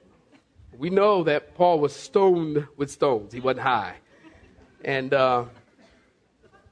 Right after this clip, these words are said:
and, and many believe that he was dead at this point. Now, Second Corinthians chapter twelve, look that up in your own time.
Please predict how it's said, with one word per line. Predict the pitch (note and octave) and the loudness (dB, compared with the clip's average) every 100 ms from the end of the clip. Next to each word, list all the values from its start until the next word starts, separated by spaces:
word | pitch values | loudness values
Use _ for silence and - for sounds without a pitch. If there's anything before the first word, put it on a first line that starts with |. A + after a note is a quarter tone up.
| _ _ _ | _ _ _
and, | F#3 G#3 | -2 0
and | A3 | 2
many | A#3 D#4+ | 2 2
believe | A#3+ B3+ B3 | 2 0 2
that | G3 | 2
he | F3+ F#3 | 0 0
was | F3 | -2
dead | C3 F3+ D#3 | 0 0 0
at | C#3+ | -4
this | C3+ | -8
point. | - B2+ B2+ | -6 -4 -2
Now, | |
Second | C#3+ - A#3 A3 | -4 -2 -4 -4
Corinthians | F#3+ F#3 F#3 F3+ D#3 | -2 0 0 -2 -2
chapter | F3 E3 D#3 | -2 -4 -4
twelve, | C#3+ D#3 D3 C#3 | -6 0 0 0
look | F3 E3+ | -4 -2
that | E3+ | -2
up | D3+ D3 | -2 -2
in | C3 | -2
your | C3 | -2
own | C3+ | -2
time. | C3 B2+ A#2 A2 | -2 -2 -2 -6